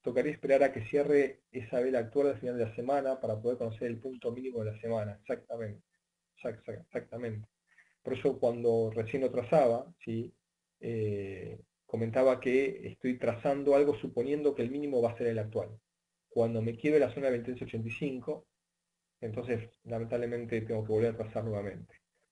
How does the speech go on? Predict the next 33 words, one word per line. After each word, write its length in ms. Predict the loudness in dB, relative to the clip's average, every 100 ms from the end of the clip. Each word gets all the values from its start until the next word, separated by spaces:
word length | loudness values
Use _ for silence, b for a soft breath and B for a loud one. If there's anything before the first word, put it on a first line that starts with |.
| _ _ -4
Para 140 | -2
hacer 140 | 2
el 40 | 4
trazado 300 | 4 2 0
semanal 300 | 0 -2 2
deberíamos 360 | 2 2 0 -4
esperar 300 | -4 0 0
el 140 | 0
cierre 280 | -2 0 0
de, 140 | -2 -2
de, 380 | -4 -8 -12 -14 -18 _
del 180 | -10 -6
día 180 | -2 -2
viernes. 480 | 0 -2 -2 -10 -20 _ _
Exactamente, 680 | -20 -8 -8 -6 -4 -4 -6
así 180 | -6 -6
es, 120 | -6
Javier. 300 | -6 -6 -6 _ _ _ _ -6
Eh, 440 | -2 -2 -4 -10 _
por 180 | -2 -2
eso 160 | -2
podemos 240 | -2 0 0
continuar 380 | -4 0 -2 -2
con 140 | -4
gráficos 380 | -4 -4 -6 -4
diarios 440 | 2 2 2 -2
y 80 | -2
gráficos 420 | -6 -4 -6 -6
en 120 | -8
cuatro 320 | -4 -2 -2 -4
horas. 180 | -4 -16 _ b b b _ -8
Sin 120 | -4
embargo, 560 | 4 6 6 4 -2